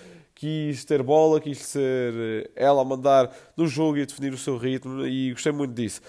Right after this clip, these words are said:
Muito pressionante, quis assumir o jogo. Eh, Sarri e Diatá eram muito solicitados, eh, muito, muito de rasgos individuais. Sarri esteve particularmente bem nesse aspecto.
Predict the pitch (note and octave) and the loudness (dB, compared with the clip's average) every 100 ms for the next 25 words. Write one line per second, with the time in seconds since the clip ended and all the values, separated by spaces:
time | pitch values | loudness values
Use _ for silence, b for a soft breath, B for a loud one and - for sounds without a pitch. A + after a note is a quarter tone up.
0 | B B D#3+ G#3+ F#3 - F3+ D#3 D3+ D3+ | B B -2 -2 -2 -4 -2 2 4 2
1 | C#3+ - E3 D3+ D3 D3+ D3+ C3 A2+ C#3 | -2 -8 -6 -4 -6 -4 -2 -2 -2 0
2 | C#3 C3 C3+ B B B B - A#2+ A#2+ | 0 -2 -6 B B B B 0 4 4
3 | A#2+ A#2 A#2 A#2 A2 G#2 - D#3+ C#3 C#3+ | 4 2 -2 -8 -8 -6 4 6 6 0
4 | C#3 C#3+ C#3+ C#3+ C3+ C3 C3 B2 - B2+ | 2 2 6 6 6 4 -2 -6 -6 -6
5 | - G#2+ - C#3 C#3+ C3 B2+ B2 A2 A2+ | -6 -2 8 10 10 8 0 -6 -4 -2
6 | G#2+ G#2+ A#2 A#2 A#2 A#2+ A#2 B B B | -2 -2 -4 -6 -6 -8 -8 B B B
7 | C3+ C3+ B2+ C#3 B2+ B2+ B2+ B2 G#2+ A#2+ | -4 -4 2 4 4 0 -4 -2 2 6
8 | B2+ B2+ B2 C3+ B2+ - C3 A#2+ - A#2+ | 8 6 2 2 2 0 -4 -4 -6 -8
9 | B2+ - A#2+ A#2+ A2+ A2 A#2 A2 B B | -6 -4 -2 -4 -6 -2 -2 -2 B B
10 | - C#3+ D#3 B2 - - A#2+ B2+ B2 - | -6 -2 0 -2 -6 -2 0 0 -2 -8